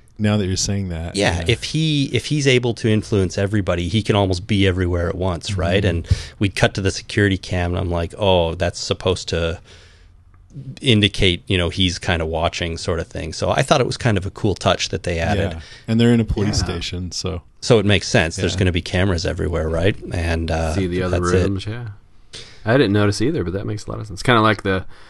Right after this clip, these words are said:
Speaker 3: omnipotent view, huh?
Speaker 1: Mm-hmm.
Speaker 2: Yeah, sort of. Exactly. And it, it also reminded me of the kinda thing you'd do,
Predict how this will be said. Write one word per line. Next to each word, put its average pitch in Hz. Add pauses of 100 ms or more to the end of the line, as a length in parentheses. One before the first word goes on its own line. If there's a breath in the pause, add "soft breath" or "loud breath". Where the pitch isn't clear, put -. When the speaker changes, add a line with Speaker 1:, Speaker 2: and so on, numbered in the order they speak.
(320 loud breath)
Speaker 3:
omnipotent 95
view, 98
huh? 95 (520)
Speaker 1:
Mm-hmm. 120 (120)
Speaker 2:
Yeah, 151
sort 135
of. 90
Exactly. 107 (220 loud breath)
And 170
it, -
it -
also 294
reminded 113
me 95
of 85
the -
kinda 101
thing 98
you'd 95 (100)
do, 95